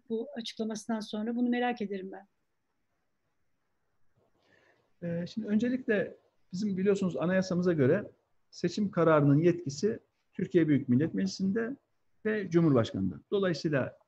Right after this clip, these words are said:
Speaker 2: seçim kararını verecek iki tane organ var, iki tane birim var bizim anayasal sistemimizde. Yani seçim kararını biz vermiyoruz. Biz ancak tahminde bulunabiliriz. Farklı senaryolara göre bakarız ne olabilir, nasıl olabilir, ne zaman,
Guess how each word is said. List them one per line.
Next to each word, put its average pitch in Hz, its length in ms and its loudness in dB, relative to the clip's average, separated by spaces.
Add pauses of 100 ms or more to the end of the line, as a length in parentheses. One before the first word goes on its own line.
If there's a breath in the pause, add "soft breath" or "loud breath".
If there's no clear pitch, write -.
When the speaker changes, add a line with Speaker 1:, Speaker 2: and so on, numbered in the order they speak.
(160)
Speaker 2:
seçim 202 400 -4
kararını 156 440 2
verecek 190 340 0 (580)
iki 196 200 -2
tane 190 500 0
organ 160 400 2
var, 196 260 -2 (180)
iki 151 200 -6
tane 175 280 -4
birim 165 240 4
var 127 160 -2
bizim 127 220 -2
anayasal 120 400 2
sistemimizde. 107 600 -8 (440)
Yani 131 80 -2
seçim 190 240 2
kararını 180 360 2
biz 185 140 -2
vermiyoruz. 135 540 0 (720)
Biz 262 120 -2
ancak 240 380 2 (640)
tahminde 226 560 6
bulunabiliriz. 139 640 2
Farklı 214 260 0
senaryolara 190 560 2
göre 175 260 -2
bakarız 156 420 2
ne 165 100 -2
olabilir, 139 440 2
nasıl 143 220 0
olabilir, 160 280 0
ne 165 80 0
zaman, 123 300 2